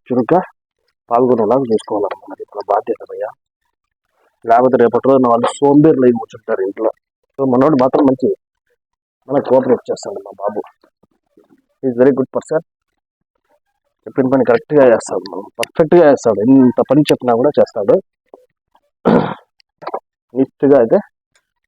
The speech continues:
వాష్ చేసుకున్నాం భయ్యా ప్రతి చోట. అమ్మాన్, every place, each and every place, you should not leave single place.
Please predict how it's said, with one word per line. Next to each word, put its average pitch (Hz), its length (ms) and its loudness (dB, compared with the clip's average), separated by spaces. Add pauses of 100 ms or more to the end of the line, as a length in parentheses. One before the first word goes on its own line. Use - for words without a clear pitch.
వాష్ 120 260 -2
చేసుకున్నాం 110 720 -4
భయ్యా 113 160 2 (1040)
ప్రతి 113 340 -2
చోట. 135 160 2 (380)
అమ్మాన్, 156 240 -2 (600)
every 127 500 0
place, 147 260 2 (340)
each 147 180 -4
and 123 160 0
every 127 240 2
place, 127 260 0
you 117 120 -4
should 120 260 -12
not 170 140 0 (120)
leave 180 160 4 (680)
single 190 440 4
place. 127 200 -2